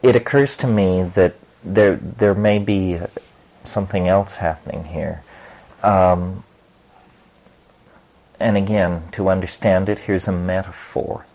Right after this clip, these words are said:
Notice that we live in an extremely high-tech world with the internet and, uh, you know, potential aids vaccines and interna-, uh, interplanetary probes and all that.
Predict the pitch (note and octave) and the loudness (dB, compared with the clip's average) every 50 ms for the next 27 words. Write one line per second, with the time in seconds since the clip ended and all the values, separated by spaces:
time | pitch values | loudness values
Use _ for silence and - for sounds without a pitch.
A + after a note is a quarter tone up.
0 | _ - - - - - A2 G#2+ A2 G#2+ A#2+ A#2+ C3 A#2 - - F#2+ F#2 G2 F#2+ | _ -20 -20 -20 -10 -4 2 6 6 6 6 4 2 -2 -4 -6 -2 2 4 4
1 | F2+ E2 D#2+ F2+ - - G2 F#2 F#2 F#2+ G2 G2 F#2+ F#2+ F#2 F#2 F2 F#2+ F#2+ F2+ | 4 4 0 -2 -4 -4 -4 -2 -2 -2 0 0 0 0 0 -2 -2 -4 -4 -4
2 | F2+ F2+ F2+ F2 - - - - - G#2 G2+ G2+ G2+ G2+ G2+ G2 F#2+ F2+ G2 F#2+ | -4 -4 -6 -8 -10 -16 -16 -8 -6 -4 -4 -2 -4 -4 -4 -4 -4 -2 -2 0
3 | F#2 F#2 F#2 - - - F#2 D#2+ - - - F#2 F2+ F2+ F2+ F2+ F2+ F2 F2+ F2+ | 0 0 -2 -6 -6 -6 -6 -6 -6 -10 -10 -6 -6 -4 -4 -4 -4 -4 -4 -6
4 | E2+ F2 F2+ F2+ - _ - F2 E2+ E2+ E2+ F2+ F2 - - E2+ E2+ F2 F2 F2 | -6 -6 -10 -10 -10 _ -10 -10 -8 -8 -8 -10 -10 -10 -10 -12 -10 -8 -8 -8
5 | F2 E2+ E2+ E2+ D#2+ - _ - - E2+ E2+ F2 E2+ - - _ - - - - | -8 -6 -8 -8 -10 -12 _ -12 -12 -10 -10 -10 -12 -14 -16 _ -20 -20 -20 -20
6 | - - - - - - - - - C#2+ - - - F#2+ F#2 E2+ E2+ E2+ E2+ E2+ | -20 -20 -20 -20 -20 -16 -10 -8 -6 -6 -6 -6 -6 -6 -6 -4 -4 -4 -6 -6
7 | E2+ E2+ E2 - - - - - - F#2+ F2 - - - E2+ D#2+ E2 E2+ F2 F2 | -6 -8 -10 -12 -14 -20 -18 -10 -8 -8 -8 -6 -6 -4 -2 -2 -2 -2 -2 -2
8 | E2 E2 E2+ E2 E2+ E2 E2 - - - - - F#2 F2 F2 E2+ E2+ E2 E2 D#2 | -4 -4 -4 0 0 0 0 -2 -10 -16 -8 -6 -4 -4 -4 -4 -4 -6 -6 -4
9 | F#2+ F2 E2+ E2+ F2 E2+ F2+ E2+ E2+ F2 E2+ E2+ E2+ E2+ - - F2 E2 E2 E2+ | -4 -4 -2 -2 -4 -6 -6 -6 -6 -6 -6 -6 -8 -8 -6 -6 -6 -4 -4 -6
10 | E2 E2+ D#2 E2 E2+ F2+ E2+ - - - G2+ E2+ F2 F2+ - - - E2+ - - | -6 -6 -6 -4 -4 -4 -4 -4 -2 0 0 0 0 -2 -6 -6 -6 -6 -4 -4
11 | F2 - - - - - G2 F2 E2+ E2+ F2 F2 F2 F2 F2 - F2 E2+ F2 E2+ | -6 -8 -10 -10 -2 2 2 2 2 0 -2 -4 -6 -8 -8 -8 -8 -6 -4 -2
12 | F2 F2 F2 F2 F2 E2+ E2 D#2+ | -2 -2 0 0 -2 -2 -4 -6